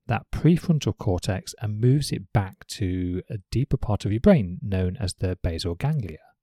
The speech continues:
where the habit becomes automated. It becomes habitual, and that is very safe for that process to be because it requires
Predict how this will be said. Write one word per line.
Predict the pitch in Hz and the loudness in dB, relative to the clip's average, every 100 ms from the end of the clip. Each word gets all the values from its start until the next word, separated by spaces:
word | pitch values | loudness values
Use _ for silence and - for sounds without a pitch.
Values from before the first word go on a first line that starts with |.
| - | 2
where | 104 101 | 2 4
the | 87 98 | 0 2
habit | 127 - | 2 2
becomes | 120 - 85 87 _ | -2 -4 -10 -12 _
automated. | 139 151 - 87 82 - 165 - _ _ - | 2 2 0 -6 -8 -16 -16 -20 _ _ -6
It | - | -2
becomes | 143 92 82 104 - - | 0 0 -2 -8 -12 -2
habitual, | 107 202 - - 90 - - _ - _ - | 4 6 4 0 -2 -2 -14 _ -20 _ -2
and | 110 107 | 0 2
that | 170 | 2
is | - | 0
very | 117 - 104 160 | -2 2 4 4
safe | - 92 95 | 0 -2 -2
for | - | -2
that | 113 - | -2 -2
process | - 104 - - - | -2 0 0 -4 -4
to | 135 | 0
be | 226 151 | 2 2
because | - 175 170 | 2 2 2
it | 190 | 0
requires | 185 - 143 139 131 | -2 -2 0 0 0